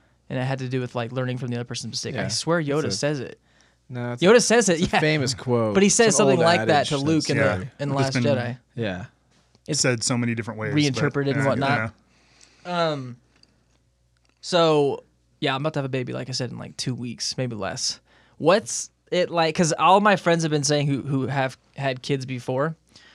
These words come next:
Speaker 1: maybe they've had their first kid, like, a year ago. They said the funniest part about the pregnancy for the guy is 'cause you're not feeling any of it. You just see that your wife is growing, and you see that she's uncomfortable. But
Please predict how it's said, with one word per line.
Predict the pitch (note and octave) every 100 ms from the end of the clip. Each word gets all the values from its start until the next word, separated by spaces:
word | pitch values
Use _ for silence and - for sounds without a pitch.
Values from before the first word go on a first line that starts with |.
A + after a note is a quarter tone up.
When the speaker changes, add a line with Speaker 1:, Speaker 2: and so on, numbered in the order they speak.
| _ _ -
Speaker 1:
maybe | C#3 C3+
they've | C3+ E3
had | B2
their | A#2+
first | A#2+ B2+ -
kid, | - C3 B2+ C#3 - _ -
like, | C3 A#2+ - - D#2
a | B2
year | B2+ C3
ago. | C3+ D3 D#3 E3 - -
They |
said | D#3+ G3 F3 D3+ _ _ _ -
the |
funniest | C#3 E3 G3 F3+
part | F3+
about | E3+ D3+
the |
pregnancy | C3+ D#3 D#3 C3+ C#3+ C3+
for | B2+
the | C3
guy | A#2+ C#3 C3 G#2+ G#2+ B2+ _
is | -
'cause | -
you're | C3
not | C#3+ -
feeling | C#3+ C3 A2+
any | A#2+
of | G#2
it. | G2 A#2 -
You | C#3
just | B2+
see | -
that | C3
your | A#2+ B2+
wife | B2+ C3 B2
is | A#2 - - _ _ -
growing, | C#3+ A#2+ F#2+ C3+ - _ _ -
and |
you | C#3
see | B2+
that | C3 B2
she's | C3
uncomfortable. | B2+ B2+ C#3 C3 B2 C3+ - - _ -
But | D3+ D3 -